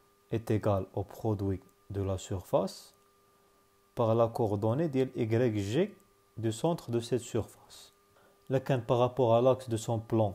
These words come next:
qui passe par le centre de gravité, le moment هنا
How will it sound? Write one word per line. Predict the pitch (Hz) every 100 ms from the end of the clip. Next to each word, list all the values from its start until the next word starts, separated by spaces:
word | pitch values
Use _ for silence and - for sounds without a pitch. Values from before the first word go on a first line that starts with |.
| -
qui | 120
passe | 113 117 110 -
par | 110
le | 107
centre | 110 117 - 107
de |
gravité, | 110 107 107 117 - 190 - _ _ _ -
le | 117
moment | 127 139 143 127
هنا | 113 147 170